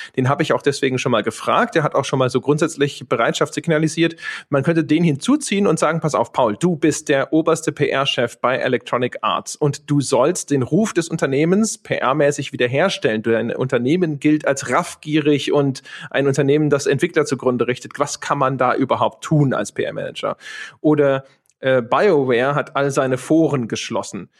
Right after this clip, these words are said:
Äh, du sollst das der Community sinnvoll erklären. Warum machst du das und wie erklärst du ihnen das? Und hättest du das überhaupt jemals gemacht? Ist das eine gute Idee? Ist das nicht ein hervorragendes Mittel, um mit der Community zu kommunizieren? Wieso kommt man überhaupt auf so eine Idee?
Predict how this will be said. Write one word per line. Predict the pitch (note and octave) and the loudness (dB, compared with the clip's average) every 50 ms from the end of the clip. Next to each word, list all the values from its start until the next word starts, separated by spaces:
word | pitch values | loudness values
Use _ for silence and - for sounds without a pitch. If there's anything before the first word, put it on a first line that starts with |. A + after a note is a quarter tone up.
| _ - _ _ _ | _ -20 _ _ _
Äh, | - B2+ A#2+ A#2 A2+ | -6 -4 -4 -4 -4
du | A#2 C#3+ | -4 -4
sollst | C3 C#3 C#3+ C#3+ D3 D3 | 0 2 2 2 2 2
das | - C3+ C3 | 0 0 0
der | - C3+ | 0 -2
Community | - D3+ C#3+ C#3 D#3+ G3 F3+ D3 - C3 | 0 0 2 2 4 2 2 2 0 -2
sinnvoll | A2 C3 B2 A2+ - C#3 A2+ G#2 | 0 0 -2 -2 -2 -2 0 0
erklären. | E2 A2 - - D#3+ D#3+ E3 C3 G2 F2+ G2 F#2+ - C3+ | 0 -2 -2 -2 0 2 2 2 0 0 -2 -6 -8 -10
Warum | A2 A2 B2+ C3+ C3 C3+ B2+ C#3 E3+ F#3 F3+ F3+ F3+ - _ _ _ - | -8 -2 0 2 2 2 0 0 0 2 2 0 -2 -4 _ _ _ -6
machst | - C3+ D#3 D3 - - - | 0 0 0 0 0 -2 -2
du | C#3 | -2
das | C3 - A2 C3+ - | 0 0 0 0 0
und | A#2 B2+ - | -2 -4 -4
wie | - D#3 D3+ | -2 0 0
erklärst | C#3+ C#3+ - D3+ D#3+ F#3+ F#3 - | 0 0 0 2 2 2 0 0
du | - | -2
ihnen | A#2 C3 B2+ A#2+ | 0 0 0 0
das? | C3 D3 - | 0 0 0
Und | - D3 C3+ | -2 -2 0
hättest | - A3+ A3+ E4 - - | 0 0 0 0 0 0
du | D#3+ | 0
das | C3 B2 - | -2 0 0
überhaupt | - A2 A2 G2+ - | 0 0 0 0 -2
jemals | - - G2+ F2 D#2+ - - | -6 -4 -4 -4 -6 -6 -6
gemacht? | - G#2 G2 F#2+ G2 - - | -4 -2 -2 -2 -2 0 -2
Ist | E3 D#3+ - F#3+ | -2 0 0 0
das | E3 - | 0 2
eine | E3 C#3+ | 2 0
gute | C3+ - F3+ G#3+ - - | 2 2 0 0 0 -2
Idee? | - C#3 D3 - G3 A3 D3+ G2+ - - - - - | -4 -4 -2 0 0 2 2 0 -2 -4 -10 -10 -4
Ist | - D3+ - - | -4 -4 0 -2
das | D3+ - | -2 0
nicht | D3+ C#3+ - - | 0 -2 0 2
ein | C#3 B2+ B2 | 0 2 2
hervorragendes | B2+ B2 B2+ B2 - E3+ D3+ D3+ D#3 C#3+ C#3+ C#3+ C3 A#2+ - | 2 0 0 0 2 0 2 2 2 2 2 0 -2 0 0
Mittel, | E3 F#3 - C#3+ | -2 0 0 0
um | - A#2 | 0 0
mit | A2+ G2+ G#2 | -2 -2 -2
der | G#2 | -2
Community | - A#2+ A2 A2+ G#2+ G#2 - - | -2 -2 0 0 0 -2 -4 -10
zu | - - | -14 -8
kommunizieren? | - C3 A#2 A2 G#2+ - - C3 B2 A#2+ A2+ | -6 -4 -2 -2 -2 0 0 0 0 0 0
Wieso | D#3 E3 D#3+ E3 | 0 0 0 0
kommt | E3 - F3 F3 - - | 0 2 0 0 0 0
man | D3+ C#3+ C3 | 2 2 2
überhaupt | A2+ - A#2 A#2+ C#3+ C#3+ - - G2 | 4 2 2 2 2 0 0 0 -2
auf | A2+ - | -2 0
so | - A2+ | 0 0
eine | A2 A2+ | 0 0
Idee? | - - A#2 - A2 - A#2 | -2 -4 -4 -4 -2 -4 -4